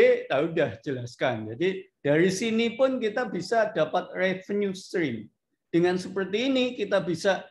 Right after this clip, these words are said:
eh, menarik, ya, mahasiswa asing. Nah, ini kami masih, ya, karena diktinya sendiri ya masih terlalu kenceng aturannya. Harapan kita dilonggarkan supaya kita bisa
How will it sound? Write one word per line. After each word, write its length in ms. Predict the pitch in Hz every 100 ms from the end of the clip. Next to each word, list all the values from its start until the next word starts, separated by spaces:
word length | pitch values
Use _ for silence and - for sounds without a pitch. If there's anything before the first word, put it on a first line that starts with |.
| _ _ _
eh, 160 | - 131
menarik, 720 | 160 185 196 202 208 196 - -
ya, 320 | 147 123 98
mahasiswa 720 | 123 151 170 180 185 185 160
asing. 480 | 190 185 202 160 120
Nah, 160 | 120 123
ini 320 | 151 208 - _ _ _ _ _ _ _ _ _ _ _
kami 320 | 156 165 196
masih, 480 | 214 185 160 208 190
ya, 460 | 160 135 123 113 107
karena 320 | 135 160 196
diktinya 480 | 185 175 - 190 190
sendiri 560 | 196 196 165 180 233 220
ya 80 |
masih 480 | 175 175 180 202 180 _
terlalu 480 | - 190 185 190 185
kenceng 400 | 190 - 214 185
aturannya. 640 | 165 165 165 156 165 180 131
Harapan 500 | 139 160 160 170 170
kita 560 | 180 190 175 170 196
dilonggarkan 800 | 165 156 156 139 131 123 165 214
supaya 400 | 220 196 190 220
kita 240 | 202 202 247
bisa 260 | 175 160 240